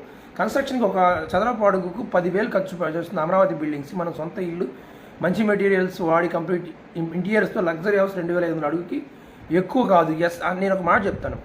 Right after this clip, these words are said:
అసలు ఇప్పుడు కాదు, రెండు వేల పదహారు ఆ టైముల్లోనే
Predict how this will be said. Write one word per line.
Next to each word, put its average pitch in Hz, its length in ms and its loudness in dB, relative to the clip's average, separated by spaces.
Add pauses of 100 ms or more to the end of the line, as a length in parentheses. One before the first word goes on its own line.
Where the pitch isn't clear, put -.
(100)
అసలు 185 180 -8
ఇప్పుడు 320 180 6
కాదు, 269 300 4 (680)
రెండు 240 320 4
వేల 302 200 8
పదహారు 240 520 2
ఆ 180 180 4
టైముల్లోనే 147 580 -4